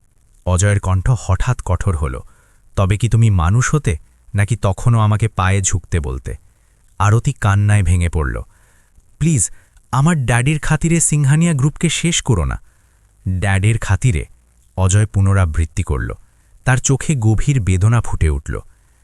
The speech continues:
"যে বাবা তোমাকে রাজকুমারীর মতো মানুষ করেছেন, তুমি তার আদর্শকেই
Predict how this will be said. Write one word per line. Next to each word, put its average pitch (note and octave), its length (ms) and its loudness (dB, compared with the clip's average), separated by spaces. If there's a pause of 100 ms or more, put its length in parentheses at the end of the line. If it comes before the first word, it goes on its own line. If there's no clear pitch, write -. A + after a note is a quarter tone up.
(260)
"যে G2+ 280 2
বাবা G#2+ 360 2
তোমাকে A2+ 340 2
রাজকুমারীর A2 720 2
মতো G#2 220 2
মানুষ F2+ 360 2
করেছেন, F#2+ 460 -2 (380)
তুমি C#3 180 2
তার D3+ 140 0 (140)
আদর্শকেই C3 720 0